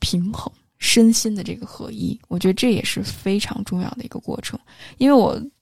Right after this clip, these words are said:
看到了太多来访者跟我说，“雨薇，你告诉我这样的一个技巧”，或者是“雨薇，你告诉我这样的灵丹妙药哈。”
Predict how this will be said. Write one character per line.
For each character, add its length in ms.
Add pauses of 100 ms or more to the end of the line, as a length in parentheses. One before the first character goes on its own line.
(120)
看 220
到 160
了 80
太 240
多 300
来 120
访 180
者 200 (420)
跟 140
我 100
说 200
，“雨 40
薇， 400
你 120
告 160
诉 120
我 60
这 100
样 80
的 100
一 20
个 80
技 200
巧”， 280
或 120
者 100
是 180
“雨 100
薇， 220
你 60
告 180
诉 140
我 100
这 100
样 100
的 60
灵 160
丹 160
妙 220
药 200
哈。” 180